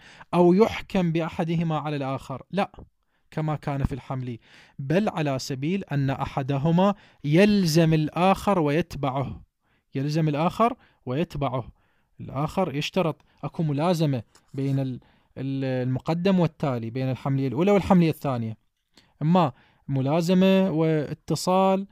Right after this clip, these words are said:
أو تعاند وانفصال. وذلك لانقطاع تعلق الصدق والكذب بهما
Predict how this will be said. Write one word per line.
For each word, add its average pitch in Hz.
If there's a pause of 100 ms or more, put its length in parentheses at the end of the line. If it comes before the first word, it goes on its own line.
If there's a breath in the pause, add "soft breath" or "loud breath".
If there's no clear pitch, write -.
(340 soft breath)
أو 165
تعاند 185
وانفصال. 127 (420)
وذلك 156
لانقطاع 147
تعلق 139
الصدق 165
والكذب 143
بهما 165